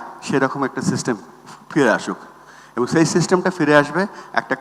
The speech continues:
প্রপার কর্পোরেট ওয়েতে। আপনাদের যে একটা, একটা বিভাগীয় যে টিম, যে বি-, বিভাগীয় যে অফিস থাকবে, সেটা, সেটা মেনটেন করবে। আমার কাছে আর একটু পরে বলবো ব্যাপারটা। চাই মাত্র ম্যাচ ফিক্সিং না।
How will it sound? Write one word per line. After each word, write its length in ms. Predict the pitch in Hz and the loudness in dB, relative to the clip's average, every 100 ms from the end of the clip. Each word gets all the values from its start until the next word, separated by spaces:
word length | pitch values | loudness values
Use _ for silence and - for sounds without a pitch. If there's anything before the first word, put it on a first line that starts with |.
| - | -2
প্রপার 320 | - 151 170 | 0 2 2
কর্পোরেট 500 | 160 127 120 131 113 | 6 6 6 2 0
ওয়েতে। 300 | 101 92 - 78 - - - - | -2 -6 -8 -14 -18 -20 -10 -2
আপনাদের 400 | 117 139 135 139 | 0 2 0 2
যে 120 | 135 | 2
একটা, 420 | 127 131 120 - - - - - | 2 2 2 0 -12 -18 -16 -8
একটা 360 | 113 120 117 113 | -6 -4 -6 -6
বিভাগীয় 580 | 127 135 143 147 135 131 - - - | -8 -4 -2 2 4 2 -4 -16 -6
যে 180 | 117 120 | 0 0
টিম, 320 | - 147 151 - 120 | 2 0 0 -6 -6
যে 120 | 120 | -4
বি-, 200 | 113 117 | -4 -4
বিভাগীয় 360 | 139 143 147 151 | 2 2 2 6
যে 80 | |
অফিস 300 | 143 - 151 | 6 4 0
থাকবে, 300 | - 117 139 214 - - - | 0 0 -2 -4 -8 -8 -2
সেটা, 180 | 147 156 | 0 0
সেটা 200 | - 151 | 0 0
মেনটেন 340 | 135 135 143 | 0 0 -2
করবে। 220 | 139 156 | -2 4
আমার 160 | 143 147 | 4 4
কাছে 180 | - 190 - - | 2 -2 -2 -4
আর 120 | 131 139 | -2 -2
একটু 160 | - - | -6 0
পরে 220 | 139 147 | 6 8
বলবো 280 | 131 110 98 | 8 4 2
ব্যাপারটা। 360 | 101 101 - - - - - - - _ _ _ _ _ _ - | -2 -4 -8 -14 -16 -20 -20 -20 -20 _ _ _ _ _ _ 4
চাই 180 | 160 | 6
মাত্র 420 | 185 185 - 214 - - - - | 6 2 2 0 0 -8 -14 2
ম্যাচ 300 | 151 170 - | 4 6 4
ফিক্সিং 380 | 165 170 143 | 4 4 2
না। 120 | 101 | 0